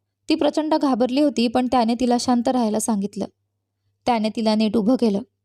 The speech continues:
ती अजूनही घाबरलेली होती. ती स्वतःहून उभी राहण्यास घाबरत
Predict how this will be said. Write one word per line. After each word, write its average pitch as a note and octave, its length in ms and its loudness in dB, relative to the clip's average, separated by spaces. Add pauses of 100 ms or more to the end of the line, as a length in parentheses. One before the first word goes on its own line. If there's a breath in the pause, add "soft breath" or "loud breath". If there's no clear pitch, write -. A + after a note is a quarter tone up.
(560)
ती E4+ 80 4
अजूनही D4 420 0
घाबरलेली B3+ 540 2
होती. A3+ 260 -4 (720)
ती A#3+ 80 -2
स्वतःहून A3+ 460 0
उभी B3 200 2
राहण्यास A#3 320 0
घाबरत A3 340 0